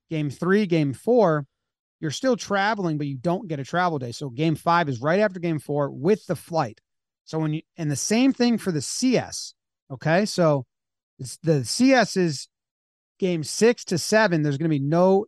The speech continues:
travel day. I like it. It tests the depth more of teams because you've seen teams like the twenty twenty, twenty nineteen Nationals, like the two thousand nine Yankees go three pitchers, three relievers. That's it.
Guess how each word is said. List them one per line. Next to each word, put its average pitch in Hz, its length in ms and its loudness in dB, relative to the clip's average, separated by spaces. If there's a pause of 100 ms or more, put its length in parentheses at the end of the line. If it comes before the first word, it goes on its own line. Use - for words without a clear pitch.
travel 170 480 0
day. 101 260 -16 (1800)
I 208 200 4
like 220 340 4
it. 277 260 2
It - 140 -6
tests 208 280 2
the 190 100 0
depth 180 320 2 (100)
more 247 320 0 (200)
of 139 120 -12
teams 233 540 -4 (440)
because 160 300 -4
you've 165 160 -2
seen 214 300 2
teams 208 520 -4
like 151 180 0
the 165 80 -8
twenty 180 280 2
twenty, 185 280 -2
twenty 180 280 -2
nineteen 170 300 -2
Nationals, 180 640 -6
like 143 140 -4
the 131 80 -8
two 180 180 -2
thousand 175 340 2
nine 160 200 0
Yankees 170 420 0
go 147 320 0
three 170 320 -2
pitchers, 196 480 -2
three 165 240 -2
relievers. 175 600 2
That's 156 340 -2
it. 165 200 -2